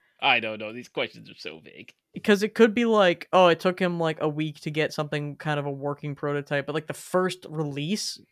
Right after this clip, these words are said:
Speaker 2: a couple years, I don't know. Uh, thr-, four years. <clears throat> Final answer.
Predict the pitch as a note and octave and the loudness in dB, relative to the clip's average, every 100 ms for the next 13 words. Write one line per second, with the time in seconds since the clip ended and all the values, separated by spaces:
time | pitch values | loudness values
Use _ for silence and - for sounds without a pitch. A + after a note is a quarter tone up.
0 | _ - D3 E3 D#3+ C#3+ C3+ D3 F3 G3+ | _ -14 -6 -4 -4 -6 -6 -4 -4 -6
1 | F3+ - D3+ G3 D#3 D3 D#3+ D#3+ _ _ | -8 -2 0 0 0 -2 -4 -6 _ _
2 | _ _ _ _ _ _ _ _ _ _ | _ _ _ _ _ _ _ _ _ _
3 | _ _ _ _ _ - D#3 D#3 D3+ D3+ | _ _ _ _ _ 0 4 6 4 2
4 | D#3 - E3 E3+ - F#3+ G3 G3 E3 D3+ | -2 -8 -6 -6 0 2 4 2 -2 -2
5 | C#3 C3+ - - - - - - - E3 | -2 -6 -8 -12 -16 -20 -20 -18 -12 -10
6 | - - D#3+ D#3+ D3+ D3 C#3 - C#3 | -12 -8 -4 -2 -2 -4 -8 -12 -14